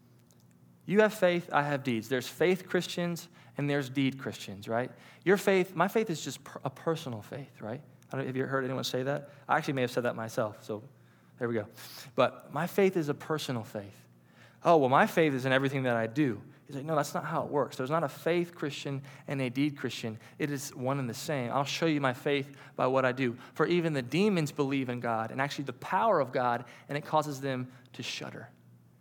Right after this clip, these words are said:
Isn't it amazing that demons actually may have a better understanding of the power of God than we do as Christians? That has to change too. I love this quote from one of my commentaries. I have these big, you know, these big books that make me feel smart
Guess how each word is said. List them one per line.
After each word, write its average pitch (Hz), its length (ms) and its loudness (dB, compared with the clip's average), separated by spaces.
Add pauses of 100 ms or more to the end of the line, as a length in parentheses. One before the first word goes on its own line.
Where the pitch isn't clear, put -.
(260)
Isn't 190 220 2
it 185 40 4
amazing 156 300 2
that 131 160 -2
demons 160 460 2
actually 160 320 2
may 147 140 2
have 156 220 0
a 147 80 4
better 165 360 6
understanding 156 520 0
of 135 80 -2
the 135 60 -2
power 160 280 2
of 160 80 -2
God 143 200 2
than 120 140 -4
we 160 140 0
do 151 180 -2
as - 160 -8
Christians? - 560 -18 (840)
That 127 140 -4
has 131 140 -8
to 139 60 -10
change 135 360 -8
too. 139 260 -6 (2500)
I 139 80 4
love 143 220 8
this 139 160 -2
quote 143 300 2
from 127 380 -4
one 135 100 2
of 127 60 0
my 120 120 -2
commentaries. 127 640 0
I 131 60 -2
have 139 140 -4
these 120 120 -4
big, 120 360 -2
you 131 80 -6
know, 117 80 -4
these 117 160 -8
big 120 260 -2
books 120 200 -6
that 120 80 -8
make 120 120 -8
me 127 60 -8
feel 120 180 -8
smart 123 360 -8